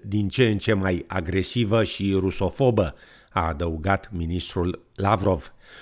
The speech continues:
Uniunea Europeană împreună cu nato adună un fel de coaliție modernă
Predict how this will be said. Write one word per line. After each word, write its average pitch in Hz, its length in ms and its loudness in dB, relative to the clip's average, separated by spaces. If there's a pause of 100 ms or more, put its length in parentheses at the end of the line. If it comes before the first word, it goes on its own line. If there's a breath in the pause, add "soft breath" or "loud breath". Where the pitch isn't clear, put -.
(180 loud breath)
Uniunea 120 540 4
Europeană 110 560 2
împreună 110 420 2
cu - 120 -4
nato 110 520 2
adună 104 360 2
un 104 220 0
fel 113 260 2
de 98 140 2
coaliție 101 540 2
modernă 104 680 2